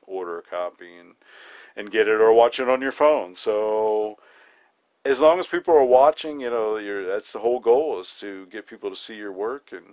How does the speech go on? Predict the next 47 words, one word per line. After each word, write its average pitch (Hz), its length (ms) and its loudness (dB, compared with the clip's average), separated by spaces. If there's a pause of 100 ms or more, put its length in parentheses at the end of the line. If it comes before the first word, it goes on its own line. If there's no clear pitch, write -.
(140)
have 101 240 -8
fans 127 580 -14
and 92 400 -18
hopefully 101 340 -14
enjoy 110 400 -6
it, 143 260 -12
and 90 280 -20
escapism, 135 920 -6
and, 92 200 -20 (520)
you - 40 -12
know, 95 120 -8
contribute 107 560 -10
to 113 340 -12
what 107 240 -4
you 117 80 -8
love. 113 400 -2
So, 95 520 -12
and, 95 260 -14
and 101 240 -12
that 113 180 0
aspect 107 460 -4
of 101 160 -6
it, 95 100 -8 (220)
you 107 40 -14
know, 90 360 -8
it's 98 120 -20
definitely 110 360 -4
changed. 139 680 -8
Is 101 120 -14
it 104 100 -12
better 127 300 4
or 120 80 0
worse? 151 580 -4
Uh, 120 200 -12
it's 110 220 -10
just - 200 -16
a 120 40 -14
new 117 160 -10
generation 117 640 -4
and 117 80 -14
the 110 60 -8
way 107 180 -4
they 110 100 -4
watch 110 360 -4
this 117 140 -18
stuff. 123 480 -8
And, 95 220 -20